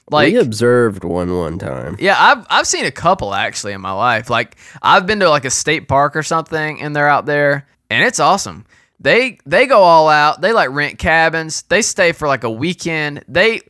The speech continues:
Speaker 1: they print shirts.
Speaker 2: I've even seen 'em where they had, like, bouncy castles and stuff.
Speaker 1: Yeah, they go all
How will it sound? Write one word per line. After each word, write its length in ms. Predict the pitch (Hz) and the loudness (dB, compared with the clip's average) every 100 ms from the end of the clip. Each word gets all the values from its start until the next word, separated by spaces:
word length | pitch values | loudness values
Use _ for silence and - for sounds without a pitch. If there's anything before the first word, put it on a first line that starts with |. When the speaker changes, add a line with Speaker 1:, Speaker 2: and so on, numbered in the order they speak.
| _ | _
Speaker 1:
they 220 | 156 190 | 0 0
print 400 | 233 - 175 139 | 0 -4 -2 -2
shirts. 960 | 104 - 175 190 180 190 - - - - _ _ - | -2 -4 2 4 4 0 -2 -2 -2 -8 _ _ -4
Speaker 2:
I've 180 | 139 220 | -2 0
even 260 | 240 180 | 0 -2
seen 200 | 139 147 | 0 0
'em 80 | 127 | 2
where 100 | 113 | 2
they 80 | 107 | 0
had, 160 | 113 | 0
like, 220 | 101 85 82 | -2 -6 -4
bouncy 420 | 101 113 - 87 | -2 -2 -4 -8
castles 460 | - 90 - 82 80 | -4 -4 -4 -8 -8
and 160 | 67 | -10
stuff. 380 | - 76 62 - | -10 -8 -8 -6
Speaker 1:
Yeah, 240 | 277 160 110 | -2 0 0
they 140 | 233 | 0
go 160 | - - | 0 0
all 500 | 139 156 151 139 | 0 2 2 0